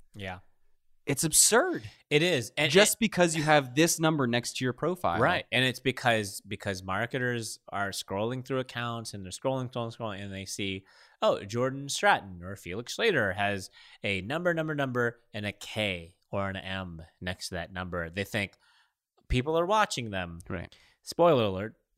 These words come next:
Speaker 1: people aren't, people aren't watching us. <laughs> They, they don't care what I do. <laughs> But, but you get the idea that, that there are people out there who are doing things for whatever reason. People are watching them, and they've got a K for thousand or a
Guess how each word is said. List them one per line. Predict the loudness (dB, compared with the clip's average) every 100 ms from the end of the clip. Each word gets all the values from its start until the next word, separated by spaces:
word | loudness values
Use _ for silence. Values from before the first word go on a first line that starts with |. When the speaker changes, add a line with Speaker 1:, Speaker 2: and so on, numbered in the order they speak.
| -12
Speaker 1:
people | -6 -6 -4
aren't, | -4 -4
people | -8 -8 -8
aren't | -10 -12
watching | -16 -16 -12
us. | -8 -6 0
<laughs> | 0 0 -4 4 4 8 6 6 -2 -4 4
They, | 10 10 10
they | 8 8
don't | 6 6
care | 6 6
what | 6 6
I | 6
do. | 6 2 4 6
<laughs> | 6 4 0 -16 0
But, | 8 8 8 0
but | -2 2 4
you | 8
get | 8 8
the | 6
idea | 6 4 4 4
that, | 0 2 2
that | 0 2
there | 4 4
are |
people | 4 2 4
out | 4 4
there | 0 0
who | -2 -4
are |
doing | -4 -4 -2 -2 -4
things | -6 -4 -2 -2 -6
for | -4 -4
whatever | -2 -2 2 4
reason. | 4 4 -2
People | -2 -2
are |
watching | 0 0 0 -2 -4
them, | -4
and | -6
they've | -8 -2
got | -2 -2
a |
K | 0 2 4 4
for | 0 -4
thousand | 0 2 2 0 -8
or | -8
a | -8